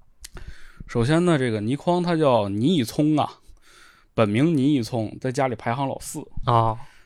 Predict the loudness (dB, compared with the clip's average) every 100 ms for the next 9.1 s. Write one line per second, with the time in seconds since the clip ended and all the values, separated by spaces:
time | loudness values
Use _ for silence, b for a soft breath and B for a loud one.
0 | _ 0 4 4 4 6 6 6 4 2
1 | 0 -2 -2 -4 -6 -12 -12 -8 -4 -4
2 | -4 -6 -6 -6 -6 -10 -12 -12 -6 -4
3 | -2 0 -2 -2 -2 -2 -4 -6 -6 -6
4 | -6 -8 -10 -6 -4 -2 -2 -2 -2 -2
5 | -4 -4 -4 -4 -4 -4 -4 b b b
6 | b -14 -14 -8 -6 -2 -2 -2 0 0
7 | -2 -2 -2 0 -4 -6 -14 -14 -6 -6
8 | -6 -4 2 2 2 0 0 0 2 2